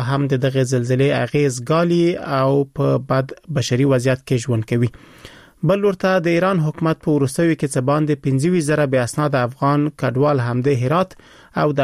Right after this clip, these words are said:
افغانستان نورو لویدیځو ولایتونو ته رااړولي دي. د ځینو ایراني رسنیو د راپورونو له مخې په دې وروستیو کې نږدې څوارلس زره بې اسناده افغان کډوال په خراسان رضوي ولایت او څه باندې یولس زره نور د ایران په سیستان او بلوچستان ولایت کې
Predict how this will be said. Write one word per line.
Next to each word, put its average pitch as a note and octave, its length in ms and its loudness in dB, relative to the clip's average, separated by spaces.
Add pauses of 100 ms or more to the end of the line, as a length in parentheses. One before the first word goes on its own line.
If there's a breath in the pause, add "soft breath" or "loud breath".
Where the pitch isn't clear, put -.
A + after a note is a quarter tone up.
افغانستان B2+ 540 0 (300)
نورو D3 260 2 (120)
لویدیځو C3+ 440 0 (120)
ولایتونو B2+ 520 0
ته C#3 140 0
رااړولي A2 500 0
دي. A#2+ 80 0 (520 loud breath)
د D3 120 2
ځینو D#3+ 220 2 (140)
ایراني C#3+ 340 2
رسنیو C#3+ 400 0
د C3+ 80 2
راپورونو C#3 440 0
له B2+ 120 2
مخې E3 240 -2
په E3 120 -2
دې D3+ 100 2
وروستیو D3 360 0
کې D3 160 0
نږدې C#3 200 0 (100)
څوارلس E3+ 400 0
زره E3 180 0
بې C#3 140 2
اسناده C#3 320 0
افغان C3+ 320 -2
کډوال C#3 340 2
په C3+ 100 -4
خراسان C#3 520 0
رضوي C3 340 2
ولایت E3+ 380 0
او D3 40 2
څه C#3 220 -2
باندې D#3+ 200 2 (100)
یولس E3 360 2
زره C#3+ 220 2
نور F#3+ 180 0 (460 loud breath)
د D3+ 140 2
ایران E3 280 0
په D#3 160 -2
سیستان D#3 340 0
او C#3+ 100 0
بلوچستان C#3 500 -2
ولایت C#3+ 260 0
کې D3 60 0